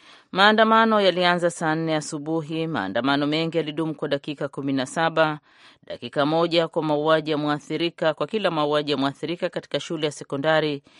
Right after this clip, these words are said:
ya Marjory Stoneman Douglas huko Parkland, Florida, mwezi mmoja uliopita.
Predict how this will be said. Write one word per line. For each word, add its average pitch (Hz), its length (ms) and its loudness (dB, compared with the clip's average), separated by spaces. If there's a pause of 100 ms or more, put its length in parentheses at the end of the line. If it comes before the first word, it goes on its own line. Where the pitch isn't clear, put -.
(220)
ya 151 160 0
Marjory 156 480 0
Stoneman 143 560 -2
Douglas 123 540 -2
huko 120 200 -6
Parkland, 110 540 -6
Florida, 156 680 0
mwezi 151 380 -4
mmoja 127 460 -4
uliopita. 107 840 -8